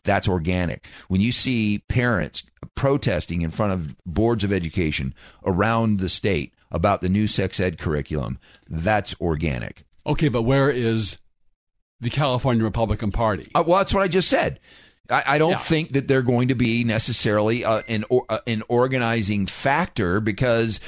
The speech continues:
Speaker 1: we can cite lots of incidents where the California Republican Party, the National Republican Party, has miss-, ha-, has missed opportunities, have squandered, you know, political capital,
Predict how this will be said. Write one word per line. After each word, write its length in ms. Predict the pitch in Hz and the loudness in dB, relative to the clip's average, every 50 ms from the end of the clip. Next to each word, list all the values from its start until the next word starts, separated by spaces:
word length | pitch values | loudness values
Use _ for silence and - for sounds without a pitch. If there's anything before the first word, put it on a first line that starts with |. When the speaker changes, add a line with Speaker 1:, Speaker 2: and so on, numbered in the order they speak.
| - - - | -14 -6 0
Speaker 1:
we 160 | 98 110 120 | 0 0 2
can 180 | - 156 151 | 2 0 0
cite 440 | - - - 139 113 110 110 104 - | 0 0 2 2 2 2 0 -2 -2
lots 500 | 104 101 101 101 104 113 131 147 - - | 0 2 4 4 4 4 4 2 0 -2
of 100 | 156 127 - | -4 -4 -4
incidents 580 | 123 123 131 127 - 117 90 76 67 - - 90 | -4 -6 -4 -4 -4 -4 -4 -4 -6 -8 -6 -2
where 460 | 95 104 107 101 101 101 98 98 - - - - - | 0 2 2 4 4 2 2 0 -2 -6 -14 -8 -4
the 80 | 101 | -2
California 560 | 98 - 113 107 127 143 - - 135 131 127 123 | 0 2 2 2 2 0 0 -2 -2 0 0 0
Republican 480 | 120 113 101 117 107 107 113 127 120 | 0 0 0 0 0 0 0 -2 -4
Party, 380 | 113 - 98 92 85 87 98 - - - - - _ - | -2 0 0 0 2 0 -2 -4 -8 -14 -20 -16 _ -4
the 100 | 104 104 | -2 0
National 540 | 104 107 120 135 143 147 - 131 120 110 95 | 2 2 2 2 2 0 0 0 0 0 0
Republican 500 | 98 87 92 92 87 87 90 82 87 78 | 0 2 2 2 2 2 0 0 0 0
Party, 360 | 85 80 71 69 85 110 - _ - - - - - | 0 0 0 -2 -2 -6 -8 _ -20 -20 -20 -8 -2
has 360 | - 123 120 123 120 107 107 - | 2 2 2 2 2 -2 -4 -2
miss-, 580 | 98 101 113 120 135 165 151 - - - - _ _ _ _ _ _ _ - - - - - _ - | 0 2 2 4 4 2 2 0 -2 -4 -6 _ _ _ _ _ _ _ -20 -20 -20 -20 -16 _ -6
ha-, 160 | 123 127 123 - - | -4 -4 -4 -2 -2
has 320 | 123 131 127 127 117 104 - | 0 0 0 0 0 -2 -2
missed 280 | 123 123 135 156 - - | 0 0 2 2 0 2
opportunities, 880 | - 135 135 135 131 120 117 117 104 95 87 82 85 95 131 - - - _ - - - _ _ _ | 2 4 4 4 2 2 2 2 2 2 2 2 0 0 -2 -4 -6 -10 _ -20 -20 -20 _ _ _
have 540 | - 113 113 110 113 110 107 104 107 - - - - 101 | 0 2 4 4 4 4 2 0 -2 -8 -8 -6 -4 -2
squandered, 800 | - - - 123 127 143 165 160 143 127 113 107 104 101 98 - _ _ | -2 0 2 2 4 4 4 4 4 4 4 4 4 2 0 -4 _ _
you 140 | - 104 101 | -4 -2 -2
know, 320 | 98 95 95 98 113 123 | 0 0 0 0 -2 -2
political 420 | 104 - - 120 127 120 110 - 101 | -2 -2 0 2 2 0 0 -2 -2
capital, 640 | - - 110 107 107 - 98 82 78 80 110 139 | -2 0 2 2 2 2 0 0 0 -2 -2 -4